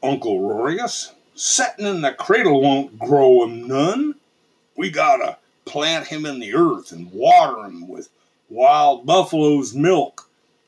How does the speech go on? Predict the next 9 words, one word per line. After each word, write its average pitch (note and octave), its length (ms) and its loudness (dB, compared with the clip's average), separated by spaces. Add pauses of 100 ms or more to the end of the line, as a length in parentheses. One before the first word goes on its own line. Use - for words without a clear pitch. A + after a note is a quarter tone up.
with - 260 -14
boiled E3+ 600 2
corn E3+ 440 0
cobs A#2+ 560 -2
and A#2 160 -16
tobacco C#3 460 -2
leaves A2+ 460 -10
mixed A#2 420 -16
in." G#2 240 -20